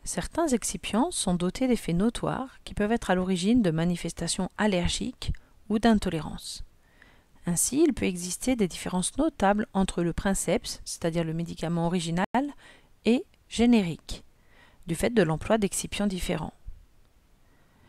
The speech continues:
Si on étudie l'étiquette du primpéran et de l'anosin, on constate que tous les deux contiennent du chlorhydrate de méthoclopramide, mais que la liste d'excipients est différente.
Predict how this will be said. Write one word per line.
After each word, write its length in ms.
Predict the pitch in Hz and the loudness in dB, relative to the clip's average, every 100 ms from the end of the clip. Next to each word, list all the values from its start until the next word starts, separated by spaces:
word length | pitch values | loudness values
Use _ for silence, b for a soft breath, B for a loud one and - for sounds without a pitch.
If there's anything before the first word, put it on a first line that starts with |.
| b b - | b b -8
Si 180 | - 185 | 2 4
on 80 | |
étudie 580 | 175 180 185 165 190 190 | 4 0 -6 -6 -2 -2
l'étiquette 540 | 170 160 - - 180 160 | -2 -4 -8 -2 0 0
du 140 | 156 | -6
primpéran 720 | - 185 180 175 170 175 170 - | -4 -2 0 -2 0 -2 -4 -4
et 100 | 185 | -2
de 80 | 165 | 0
l'anosin, 580 | 156 156 165 165 226 381 - - _ _ - | -2 -2 -2 0 0 -2 -8 -20 _ _ -2
on 100 | 202 | 0
constate 560 | - 202 - 208 - | 2 0 2 0 0
que 180 | - 170 - - | -6 -6 -6 -2
tous 140 | 320 | 2
les 160 | 311 262 | 4 4
deux 300 | 214 214 208 b b b b | 4 2 0 b b b b
contiennent 760 | - 240 240 - 196 185 170 196 - - | 2 4 4 2 0 0 -2 -6 -12 -8
du 220 | 180 175 _ _ _ _ | -6 -6 _ _ _ _
chlorhydrate 800 | - 294 294 240 214 208 208 226 | 0 2 2 2 2 2 0 -4
de 240 | 175 180 | -2 0
méthoclopramide, 1120 | 175 202 240 196 - 185 - 165 202 349 247 - - _ _ _ _ _ _ _ b b b b b - | 2 2 2 -2 -2 -4 -2 0 0 2 2 0 -8 _ _ _ _ _ _ _ b b b b b 4
mais 180 | 233 330 | 4 4
que 140 | - | 4
la 160 | 214 196 | 6 6
liste 340 | 208 - - | 2 0 -2
d'excipients 680 | 175 240 - 208 - 226 302 - - | -2 -2 -2 -4 0 0 0 -4 -2
est 140 | 269 | 0
différente. 720 | 233 233 202 175 - - - | 0 -2 -2 -4 -8 -8 -10